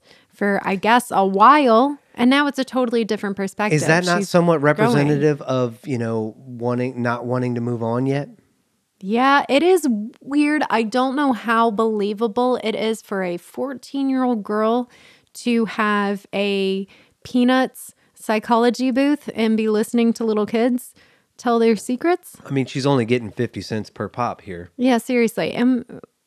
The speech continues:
Speaker 1: why? You know, why charge them any money to begin with?
Speaker 2: I know.
Speaker 1: That's,
Speaker 2: I mean,
Speaker 1: that's
Speaker 2: what's
Speaker 1: what I
Speaker 2: fif-,
Speaker 1: don't understand.
Speaker 2: she's probably getting, you know, six bucks in a day.
Speaker 1: Yeah.
Speaker 2: What's the point?
Speaker 1: Maybe. I, I'm, I'm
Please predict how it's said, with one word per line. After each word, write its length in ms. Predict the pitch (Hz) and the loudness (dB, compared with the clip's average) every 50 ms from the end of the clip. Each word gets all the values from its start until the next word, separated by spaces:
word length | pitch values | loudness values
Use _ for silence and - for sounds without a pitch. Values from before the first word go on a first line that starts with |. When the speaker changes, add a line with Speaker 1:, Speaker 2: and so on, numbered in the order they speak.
| _ _ _ _ _ _ _ | _ _ _ _ _ _ _
Speaker 1:
why? 760 | _ 220 226 269 294 285 254 202 170 - - - 185 190 220 - _ | _ -4 0 2 2 4 4 2 2 -2 -4 -6 -8 -10 -12 -6 _
You 140 | 226 233 | 0 2
know, 220 | 233 240 240 247 247 | 2 2 2 0 0
why 320 | 185 202 220 220 226 247 | 0 0 0 0 0 0
charge 400 | 247 - - 233 220 214 - - | -2 -4 -4 -4 -4 -4 -6 -6
them 180 | - 208 202 202 - | -4 -2 -2 -2 -2
any 220 | - 202 208 214 208 | -2 -2 -2 0 0
money 400 | 202 202 196 196 190 190 185 185 | 0 -2 -2 -2 -2 -2 -4 -6
to 160 | - - 202 | -8 -8 -6
begin 260 | 185 185 190 185 175 165 | -6 -4 -4 -6 -6 -6
with? 200 | 175 - 175 - | -8 -12 -12 -6
Speaker 2:
I 100 | - 117 - | -4 -2 0
know. 160 | - 180 190 | 2 2 2
Speaker 1:
That's, 80 | 143 127 | 2 0
Speaker 2:
I 40 | |
mean, 100 | 123 120 | 0 0
Speaker 1:
that's 80 | 117 120 | 0 -2
Speaker 2:
what's 140 | 139 - - | -2 -4 -2
Speaker 1:
what 80 | 190 156 | -2 -2
I 40 | 180 | 0
Speaker 2:
fif-, 80 | 175 | -2
Speaker 1:
don't 160 | 175 175 180 | -4 -6 -8
understand. 460 | 190 190 185 196 190 - - - - 190 | -8 -8 -8 -8 -10 -10 -12 -12 -10 -8
Speaker 2:
she's 100 | 196 196 | -8 -2
probably 280 | 190 160 147 131 135 127 | 0 0 0 0 -2 -4
getting, 480 | 143 131 123 123 123 120 117 117 120 _ _ _ _ _ _ _ - - _ _ | -4 -4 -4 -4 -4 -6 -6 -8 -12 _ _ _ _ _ _ _ -20 -20 _ _
you 180 | - 143 127 120 | -14 -12 -10 -10
know, 80 | 107 98 | -10 -12
six 340 | - - - 151 143 - | -14 -8 -6 -6 -6 -4
bucks 280 | - 151 139 131 - - | -4 -4 -4 -2 -2 -6
in 100 | 131 113 | -6 -6
a 80 | 107 101 | -4 -4
day. 400 | 120 143 143 110 98 101 107 - _ _ _ _ _ _ | -4 -4 -2 -4 -4 -8 -12 -14 _ _ _ _ _ _
Speaker 1:
Yeah. 480 | - 294 262 208 185 190 202 220 269 277 _ _ _ | -4 -2 -2 0 0 -2 -2 -4 -6 -10 _ _ _
Speaker 2:
What's 160 | - 139 - | -16 -16 -14
the 80 | - 143 | -14 -14
point? 300 | - - 180 165 - - _ _ _ _ | -8 -8 -8 -8 -8 -12 _ _ _ _
Speaker 1:
Maybe. 300 | 240 233 226 214 196 - | -4 -4 -2 -2 -4 -6
I, 60 | - 185 247 269 247 - - | -6 -8 -8 -10 -10 -12 -14
I'm, 120 | 294 285 - - | -16 -18 -16 -16
I'm 80 | 202 | -20